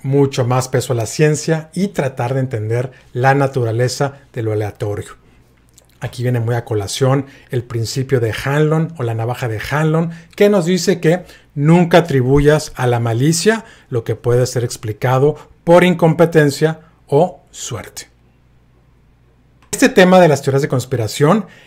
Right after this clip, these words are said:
es amplio, apasionante y profundo, por lo que lo estaremos revisando en un segundo video en el que veremos formas de detectar las teorías de conspiración, semáforos amarillos para detectarlas. Por lo pronto, te quiero dejar unas referencias sobre el tema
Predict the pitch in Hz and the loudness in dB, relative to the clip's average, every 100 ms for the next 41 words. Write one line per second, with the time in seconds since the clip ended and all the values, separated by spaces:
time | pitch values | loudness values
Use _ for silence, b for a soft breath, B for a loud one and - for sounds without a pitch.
0 | B 139 - 147 160 160 170 175 170 - | B 0 2 4 4 4 4 4 2 -4
1 | 117 - 110 127 135 156 165 175 147 - | -10 -6 -4 0 0 0 0 0 -2 -4
2 | 117 - 120 110 107 B B _ - 175 | -6 -4 -4 -4 -6 B B _ 4 6
3 | 190 185 170 139 135 131 143 143 131 113 | 6 4 2 0 0 0 2 0 -2 -4
4 | 110 143 139 143 165 165 B B 123 123 | -4 -2 0 2 0 -2 B B -4 -2
5 | 131 127 120 131 120 117 147 175 175 B | 0 -2 0 0 0 2 4 4 2 B
6 | B 185 196 180 170 135 143 156 156 156 | B -2 0 0 2 2 4 4 2 -2
7 | - B - - 170 175 175 170 165 135 | -6 B -20 0 6 6 6 2 2 2
8 | 120 123 107 - 143 160 B B B - | 0 -4 -6 0 2 2 B B B -8
9 | 139 147 - 139 127 131 131 127 - 110 | -2 -2 0 -2 2 0 0 -4 -6 -6
10 | 107 - 123 117 120 127 151 160 147 131 | -6 -6 -6 -4 -2 0 2 2 0 -2
11 | 117 117 139 151 143 117 110 107 - 107 | -2 0 0 0 -2 -6 -6 -6 -8 -12
12 | - 107 98 - - B B B B B | -10 -10 -10 -14 -16 B B B B B
13 | 156 180 226 240 240 254 - 147 160 151 | 4 4 6 4 4 -2 -2 -6 2 4
14 | 139 135 139 139 - 143 151 139 131 117 | 4 4 2 2 -2 -4 -2 -2 -4 -2
15 | 117 127 139 - 170 185 - 123 107 104 | 0 0 0 0 -2 -4 -8 -10 -8 -8
16 | - 151 165 185 - | -4 -2 0 -2 -8